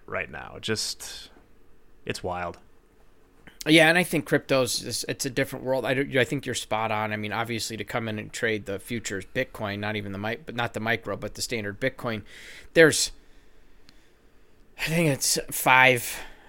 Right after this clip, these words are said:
Speaker 2: uh, it's considered five Bitcoin. I mean, there's a, and there's a lot of movement in that product. There's a lot of costs involved. I don't think it's tradable just yet.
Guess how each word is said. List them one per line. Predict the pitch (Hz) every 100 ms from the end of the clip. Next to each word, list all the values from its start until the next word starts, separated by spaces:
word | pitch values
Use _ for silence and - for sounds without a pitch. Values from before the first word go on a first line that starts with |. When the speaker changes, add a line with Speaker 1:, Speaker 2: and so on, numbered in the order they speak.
| -
Speaker 2:
uh, | - 117 110 107 104 98 78 127
it's | 127
considered | - 135 - 117 107
five | 110 101 101
Bitcoin. | 127 - 127 117 117
I |
mean, | 123 123
there's | 135 120
a, | 110 104
and | 120
there's | 117
a | 104
lot | 110 127
of | 117
movement | 117 120 127
in | 120
that | 113 110
product. | 120 123 123
There's | 131 127
a |
lot | 147 151
of |
costs | - - 156 - -
involved. | 90 87 78 - -
I | 131
don't | 190 185
think | 165
it's | 151 - -
tradable | - 120 117 120 139 147
just | - 131 -
yet. | 110 127